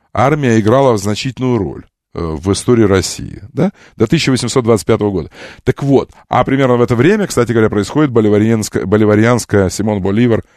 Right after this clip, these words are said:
производит свои революции, там тысяча восемьсот двадцать второй, тысяча восемьсот двадцать пятый и так далее. Вот в это время, когда Симон Боливар освобождает Латинскую Америку от Испании, э, что, может быть, не совсем разумно с точки зрения двадцать первого века, потому что щас бы они жили как Канары.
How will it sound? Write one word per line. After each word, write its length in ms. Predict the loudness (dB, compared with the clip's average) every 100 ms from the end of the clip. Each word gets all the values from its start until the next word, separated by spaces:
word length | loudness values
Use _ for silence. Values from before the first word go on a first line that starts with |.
| _ _ 0
производит 420 | 0 2 0 2
свои 160 | 2 2
революции, 520 | 2 0 -2 -8 -10
там 180 | -10 -6
тысяча 200 | -6 -4
восемьсот 320 | -6 -6 -6
двадцать 200 | -4 -6
второй, 380 | -2 0 2 2
тысяча 240 | 0 -6 -6
восемьсот 320 | -6 -8 -4
двадцать 260 | -6 -6
пятый 400 | -2 0 0 -6 -10 _ _ -6
и 80 |
так 220 | -2 -2 -2
далее. 180 | -8 -10 -20 -4
Вот 100 | 0
в 80 | 2
это 160 | 2 2
время, 340 | 2 2 0
когда 200 | 0 0
Симон 320 | 0 -2 -2
Боливар 400 | 0 0 2 0 -2
освобождает 720 | -2 0 0 2 0 0 -4
Латинскую 400 | -6 -6 -4 -4
Америку 320 | -4 -8 -8
от 80 | -8
Испании, 580 | -8 -2 -2 -2 -6 _ -20 -20 -20 -6
э, 300 | -2 0 0
что, 200 | 0 0
может 220 | 2 0
быть, 140 | 0 -4
не 80 | -2
совсем 320 | -2 0 2
разумно 420 | 0 -2 -10 -12
с 100 | -12
точки 280 | -12 -8 -6
зрения 320 | -4 -6 -6
двадцать 240 | -8 -8
первого 240 | -4 -4 -2
века, 360 | -2 -4 -10 -16 _ _
потому 220 | -6 -4 -2
что 120 | 0
щас 220 | 0 2
бы 140 | 2
они 140 | 0 0
жили 220 | 0 -2
как 180 | -2 -4
Канары. 460 | -4 -2 -2 -4